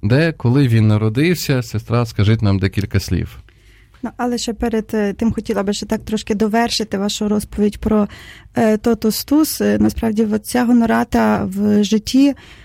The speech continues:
Speaker 2: таку велику роль зіграли, е, дві жінки. В першу чергу, це його мама,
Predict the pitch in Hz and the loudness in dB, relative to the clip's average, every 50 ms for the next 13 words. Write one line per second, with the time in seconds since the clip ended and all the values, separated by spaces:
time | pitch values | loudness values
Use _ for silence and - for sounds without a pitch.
0 | - - - - - - 247 233 247 247 269 269 - 254 254 262 277 269 226 214 | -20 -12 -12 -12 -4 -2 0 2 2 0 0 0 0 0 2 2 2 2 0 0
1 | 240 214 233 240 247 240 240 240 240 - - - - 220 214 202 180 196 196 240 | -2 0 0 2 2 2 2 2 2 0 -2 -2 0 0 0 0 0 2 2 2
2 | 247 220 214 220 226 220 202 196 - - 170 - - - - - - - - 220 | 4 4 2 2 2 2 2 0 -2 -6 -8 -8 -10 -6 -4 -2 -2 -2 -2 -2
3 | - - 233 226 214 226 220 - - 226 220 220 190 214 220 214 220 214 220 254 | 0 0 0 2 2 0 0 0 0 2 2 2 4 4 4 4 4 4 4 4
4 | 269 277 254 233 | 4 4 2 0